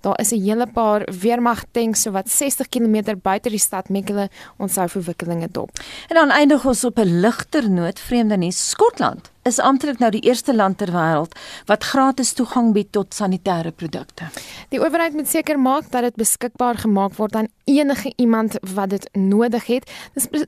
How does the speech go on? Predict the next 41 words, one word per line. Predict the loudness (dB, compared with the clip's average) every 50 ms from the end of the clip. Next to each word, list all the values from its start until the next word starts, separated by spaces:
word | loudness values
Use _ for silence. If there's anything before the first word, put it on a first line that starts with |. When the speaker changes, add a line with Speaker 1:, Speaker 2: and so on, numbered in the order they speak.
| -4
Speaker 1:
dis | -4 -2 -2 -2 0
onduidelik | 0 0 2 2 2 0 0 -2
presies | -2 -2 -2 -2 -2 -2 0
hoe | 2 2
dit | 2 0 0
gaan | 0 0 0 0 0 2
werk, | 2 2 2 0 0 0
maar | 0 0
dit | 0 0
lyk | -2 -2 0 2 2 2 0 0 -2
of | -4 -4 -2
die | 0 0
land | 2 0 0 0
dieselfde | -2 -2 -2 -2 0 0 -2 -2 -4 -4 -2
benadering | -2 0 0 0 0 0 0 0 -2 -2 -4
gaan | -4 -2 -2 0 0 -2 -4
gebruik | -6 -6 -6 -4 -2 -2 0 0 -2 -2
as | -4 -4 -2 -2 -2
met | -4 -4 -6 -6
kondome. | -4 -2 0 0 0 2 2 2 2 2 2 -2 -4 -8 -10 -14 -14 -14 -18 -8 -4
Nou, | -4 -2 0
die | 0 0
wet | 0 0 -2
is | -4 -2
ter | -2 -2 -4 -2
tafel | 0 0 0 0 0 -4
gelê | -2 0 0 2 2 2 0 2
deur | 0 0 0 2
Monica | 2 2 2 0 0 0 0 0 0
Lennon | 2 2 2 2 2 2 0 0 -2
van | -2 -2 -2
die | -2 -2
Arbeidersparty, | 0 -2 0 0 0 0 0 0 -2 -2 -2 -4 -4 -4 -4 -2 -2 0 0 -2 -4 -8 -14 -18 -18 -14 -12
wat | -12 -12 -12 -14 -10 -6
haar | -2 0 2 2 2
reeds | 2 2 2 2 2 0 0 -2
sedert | 0 0 0 0 -2 -2
twintig | -2 -4 -2 -2 -2 -2 -2
sestien | -2 -2 0 0 0 0 0 -2 0 0 2 2
hiervoor | 2 2 0 0 -2 -2 -2 -2
beywer. | -4 -6 -6 -4 -2 0 0 0 0 -2 -4